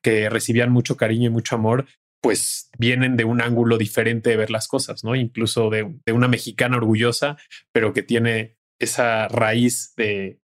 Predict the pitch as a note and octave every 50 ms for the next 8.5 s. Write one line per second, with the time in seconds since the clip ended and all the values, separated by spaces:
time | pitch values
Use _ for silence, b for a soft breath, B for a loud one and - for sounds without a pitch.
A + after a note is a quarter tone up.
0 | _ _ - - - - - A#2+ A2+ A2 A2 A2+ A2+ A2+ A2 B2 A2+ G#2+ G2+ -
1 | _ _ - A2+ - - B2 A2+ A#2 A#2 G2+ - B2 A2 A2 A2+ A2+ A2 A2 G#2+
2 | G#2+ G#2 A2 A2+ A#2 A2+ - - _ B B B B B B B B B B _
3 | - C3+ C#3 - E3 E3+ D#3+ - F#3 F3 - - E3+ D#3 - E3 E3 E3+ D#3 -
4 | C3+ B2 A#2+ - - - B2 B2 C3 C#3 C#3+ D3 C#3+ D3 D3 - D#3+ C3+ - -
5 | D3+ C#3+ D3 - C#3 A#2+ A#2+ B2+ C3 C3+ C3+ C#3 B2+ C3 F3+ G3+ F#3 C3+ - C3
6 | B2 A#2+ A#2+ A#2 A#2 A#2 - - B2+ A#2+ A#2 A2+ A#2 A#2 b b b _ _ _
7 | _ _ _ - B2+ A#2+ - - B2+ C3 C#3+ C#3+ - - C#3 C#3+ C#3 C#3+ C#3+ D3
8 | C#3+ C#3 C3+ A#2+ A#2 A2+ A2 A2 A2+